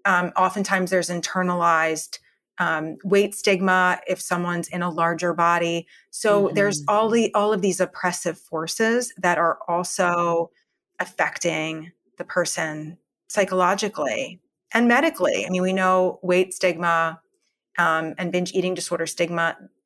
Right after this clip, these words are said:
Speaker 1: has an effect on our health.
Speaker 2: Mm-hmm.
Speaker 1: I mean, I think that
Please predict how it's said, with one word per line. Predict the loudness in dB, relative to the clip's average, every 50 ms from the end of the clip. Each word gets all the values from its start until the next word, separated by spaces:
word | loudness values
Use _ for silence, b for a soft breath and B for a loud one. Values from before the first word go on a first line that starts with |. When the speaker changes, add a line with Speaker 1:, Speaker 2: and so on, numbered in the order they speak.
| _
Speaker 1:
has | -8 -2 0 0 2 2 2
an | 0 0
effect | -2 -4 -2 -2 -2 0 0 -2
on | -2 0
our | 0 0 -2
health. | -2 -2 0 2 4 4 4 4 2 0 -4 -10 -14 -18 -20 _ _ _ _ _ _ _ _ _ -6
Speaker 2:
Mm-hmm. | -6 -6 -6 -8 -8 -8 -8 -8 -10 -12 -12 -14 -18 _ _ _ _ _ _ _ _ _ _ _ _ _ _ _ _ _ _ _ _ _ _ -8 -2 0
Speaker 1:
I | 0 2
mean, | 2 2 2
I | 0
think | 0 0 -2 -2 0 2
that | 2 2 2 0 -6